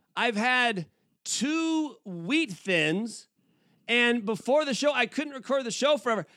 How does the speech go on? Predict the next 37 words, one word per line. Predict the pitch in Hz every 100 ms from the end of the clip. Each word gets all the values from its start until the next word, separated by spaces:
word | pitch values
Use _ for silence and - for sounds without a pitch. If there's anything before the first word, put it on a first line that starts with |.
| _
I | - 254
had, | 226 269 254 180 -
I | -
had | 240 254 160 151
one | 233 330 330
bite | 226 277 277
of | 175
cantaloupe, | - 262 349 240 214 170 - _ _ -
'cause | 247
I, | 190 -
cantal-, | - 370 349 - -
'cause | 214
I | 247
thought | - 320 311
that | 320
was | 262 156
bland. | 147 208 320 349 302 180 104 _ _ _ _
And | 240 285
then | 302
I | 254
was, | 214
like, | 269 202
dry | 156 190 226 285
heaving | 294 247 277 240
that | 269 277
for, | 208
like, | 226 208 190
an | - -
hour. | 175 226 180 143 170 - _ _ _ _ _ -
Couldn't | 262 302
take | 214 277 254
this | 180
medication | 233 220 - 240 233
I | 233
need |
to | 190
take. | 156 160 -